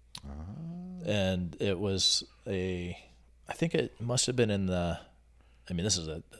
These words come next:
Speaker 2: a long ass time ago, but essentially there was, it, was it smallpox? It might have been smallpox.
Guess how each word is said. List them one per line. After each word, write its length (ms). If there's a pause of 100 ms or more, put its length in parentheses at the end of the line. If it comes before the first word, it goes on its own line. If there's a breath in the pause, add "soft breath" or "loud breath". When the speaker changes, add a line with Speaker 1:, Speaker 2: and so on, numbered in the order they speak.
(160)
Speaker 2:
a 80
long 440
ass 220
time 220
ago, 300
but 220 (1160 loud breath)
essentially 680
there 240
was, 420 (360)
it, 140 (320)
was 200
it 120
smallpox? 560
It 40
might 200
have 60
been 120
smallpox. 840